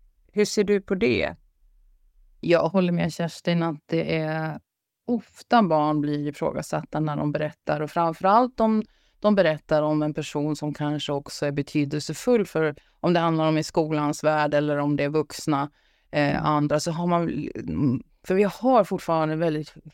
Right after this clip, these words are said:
Speaker 2: konstiga föreställningar om hur en sexualförövare ska vara
Speaker 1: Mm.
Speaker 2: eller se ut. Vi, vi
Speaker 1: Mm.
Speaker 2: ser dem ju gärna som monster, men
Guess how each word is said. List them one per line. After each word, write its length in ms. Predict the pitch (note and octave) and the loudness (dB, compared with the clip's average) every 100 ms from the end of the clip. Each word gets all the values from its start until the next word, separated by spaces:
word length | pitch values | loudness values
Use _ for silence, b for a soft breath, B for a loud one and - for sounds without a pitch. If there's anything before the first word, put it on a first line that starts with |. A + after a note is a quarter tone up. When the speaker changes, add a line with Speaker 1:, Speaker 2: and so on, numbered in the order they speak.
| _ _ - | _ _ -2
Speaker 2:
konstiga 380 | G#3 E3+ D3+ | 0 2 -2
föreställningar 840 | D3+ A3+ G3 D3+ - G#3 G3+ F#3 D#3 | -2 0 0 0 0 0 2 0 0
om 180 | D#3 | -2
hur 160 | D3+ D#3 | -2 -2
en 120 | D3+ | -2
sexualförövare 1040 | C#3+ D#3 F3 E3+ D#3 E3 F3+ F#3+ E3+ D3+ D#3+ _ _ - | -4 -6 -4 -4 -2 0 2 2 0 -4 -6 _ _ -16
ska 240 | - F3+ | -4 -2
vara 280 | F3+ G3+ E3+ | 0 2 2
Speaker 1:
Mm. 100 | D3 | 2
Speaker 2:
eller 140 | D3+ | 0
se 160 | D#3 F#3+ | -2 2
ut. 580 | A3 C#4+ C#3+ F3 _ - | 4 2 0 -2 _ -6
Vi, 160 | E3 - | -4 -4
vi 60 | - | -4
Speaker 1:
Mm. 120 | F#3 | -4
Speaker 2:
ser 360 | F#3 G#3 A#3 A3+ | 0 2 4 2
dem 160 | G#3 | 2
ju 60 | F3+ | 0
gärna 340 | E3 D3 D3+ | 0 0 0
som 280 | - D3+ D3 _ _ _ | -2 -4 -4 _ _ _
monster, 680 | F3+ F3+ C3 D3 - C#3+ C3+ | 2 2 2 0 -2 0 0
men 240 | D3 D#3 | 0 -2